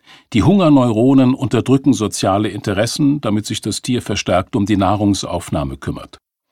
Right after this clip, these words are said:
Die Ausschüttung der Hormone Leptin und Neurotensin wiederum fördert Bewegung,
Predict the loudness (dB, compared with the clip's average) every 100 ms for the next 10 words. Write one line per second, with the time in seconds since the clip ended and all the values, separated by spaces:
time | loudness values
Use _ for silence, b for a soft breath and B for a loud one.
0 | _ _ _ -6 -4 0 0 0 0 2
1 | 2 2 0 2 4 4 2 -2 -6 -2
2 | 0 0 -2 -2 -2 0 2 4 2 2
3 | -2 -2 -2 -2 0 0 2 0 0 0
4 | 0 0 -2 0 -4 -4 -6 -4 -6 -2
5 | 0 0